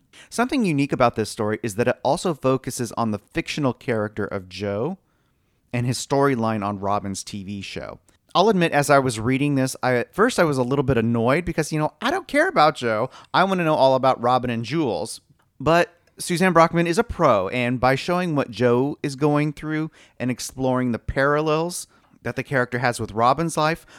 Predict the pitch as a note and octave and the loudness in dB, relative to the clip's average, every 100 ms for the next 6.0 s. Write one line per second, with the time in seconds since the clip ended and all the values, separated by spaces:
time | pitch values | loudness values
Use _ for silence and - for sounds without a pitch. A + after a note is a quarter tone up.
0 | - B2 A#2+ - C3 A2+ G2+ A2 C3+ G#3 | -6 -4 -4 0 0 0 -2 -8 -6 -4
1 | - F#3 C#3+ A#2+ A2 A2+ G#2 G#2+ - G#2 | -2 2 4 4 2 -2 -2 -4 -4 0
2 | A#2 A#2+ A2+ G#2+ G2 - - D3 C#3+ D3 | 4 4 2 -6 -8 -12 -10 -6 -4 -2
3 | D3 D3+ - _ A#2 A#2+ B2 B2+ - C3 | -4 -6 -14 _ -6 0 0 0 -2 -4
4 | A2+ G#2+ - A2 G#2+ A2 G#2+ G2+ F#2+ G2 | -4 -8 -8 -8 -6 -4 -6 -6 -6 -6
5 | F#2+ F2+ - - G2+ F2 - - - - | -6 -8 -8 -8 -8 -8 -12 -16 -18 -20